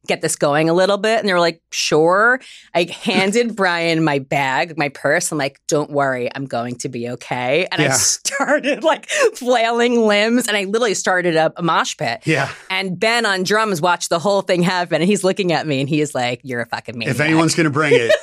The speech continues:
Speaker 2: it's
Speaker 1: <laughs>
Speaker 2: Allison Hagendorf. A hundred percent.
Speaker 1: It's me.
Speaker 2: Yeah.
Speaker 1: Yeah.
Speaker 2: I haven't, I mean,
Speaker 1: Got
Speaker 2: last time
Speaker 1: to.
Speaker 2: I was in the pit, I mean, and it's, as much as I love, like, whatever, what's next and discovering, I also love the idea of, like,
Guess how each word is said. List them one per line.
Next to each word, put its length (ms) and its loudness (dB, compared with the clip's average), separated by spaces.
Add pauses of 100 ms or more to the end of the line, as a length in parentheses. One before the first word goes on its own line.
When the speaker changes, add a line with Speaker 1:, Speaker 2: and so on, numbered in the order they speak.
(100)
Speaker 2:
it's 160 -2
Speaker 1:
<laughs> 0 -
Speaker 2:
Allison 380 2
Hagendorf. 600 0 (220)
A 80 0
hundred 540 0
percent. 540 -2 (280)
Speaker 1:
It's 260 -8
me. 80 2
Speaker 2:
Yeah. 380 0
Speaker 1:
Yeah. 320 -8 (160)
Speaker 2:
I 100 -2
haven't, 220 2
I 100 2
mean, 140 6
Speaker 1:
Got 100 6
Speaker 2:
last 160 2
time 120 4
Speaker 1:
to. 40 2
Speaker 2:
I 40 4
was 120 0
in 60 2
the 80 0
pit, 340 -2 (280)
I 80 0
mean, 100 -2
and 100 2
it's, 140 0
as 180 0
much 160 0
as 80 0
I 100 2
love, 600 0 (200)
like, 220 -2
whatever, 460 0
what's 280 0
next 420 -2
and 160 2
discovering, 560 0
I 80 0
also 340 -2
love 240 -2
the 140 -2
idea 360 -2
of, 80 -6
like, 180 -4